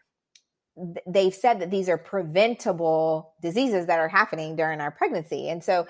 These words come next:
Black mothers have higher rates of gestational diabetes and higher rates of preeclampsia that can, that can turn into help, which is a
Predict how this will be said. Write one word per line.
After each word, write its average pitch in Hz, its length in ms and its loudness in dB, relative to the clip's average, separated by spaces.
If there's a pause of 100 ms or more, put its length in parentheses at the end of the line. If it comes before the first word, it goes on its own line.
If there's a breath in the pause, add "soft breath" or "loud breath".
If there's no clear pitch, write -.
(280 loud breath)
Black 208 680 2
mothers 165 760 0 (200 soft breath)
have 208 220 2
higher 185 420 4
rates 160 360 -2
of 185 80 -4
gestational 156 680 -2
diabetes 151 800 -2
and 214 120 0
higher 220 440 0
rates 131 360 -6
of - 80 -4 (140)
preeclampsia 160 920 -2
that 147 160 -2
can, 151 260 -10 (160)
that 160 140 0
can 160 140 -10
turn 175 240 -4
into 160 240 -4
help, 170 400 0
which 160 200 -4
is 156 220 -4
a 151 260 -2